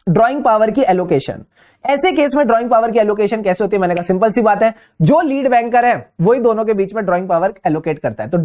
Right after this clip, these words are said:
लीड बैंकर क्या होता है? वो ड्रॉइंग पावर कैलकुलेट करेगा और दोनों के बीच में एलोकेट कर देगा। कई बार, कई बार नहीं, सिर्फ स्पेशल सर्कमस्टेंसेज में, सिर्फ स्पेशल सर्कमस्टेंसेज में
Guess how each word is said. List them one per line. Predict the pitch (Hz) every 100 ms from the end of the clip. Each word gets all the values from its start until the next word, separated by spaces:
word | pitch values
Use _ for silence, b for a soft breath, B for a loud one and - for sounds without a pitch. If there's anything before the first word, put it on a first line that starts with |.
| 160 165
लीड | 180 262 294
बैंकर | 262 247 254 233
क्या | 233
होता | 220
है? | 233
वो |
ड्रॉइंग | 185 180 196
पावर | 190 190
कैलकुलेट | 160 147 180 185
करेगा | 196 202 254 _ _ -
और | 339 269
दोनों | 233 226
के | 220
बीच | 196 190
में | 220
एलोकेट | 196 165 190 190
कर | 165 120
देगा। | 113 107 - _ _ 277
कई | 330
बार, | 302 285 294 - _ _ _ _ _ _ 226
कई | 247
बार | 269 240
नहीं, | 247 180 -
सिर्फ | - 277 311
स्पेशल | 285 233 214 262 254
सर्कमस्टेंसेज | 240 220 190 185 147 147 123
में, | 95 - b b
सिर्फ | - 311 359
स्पेशल | - 247 240 277
सर्कमस्टेंसेज | 254 220 226 220 208 214
में | 220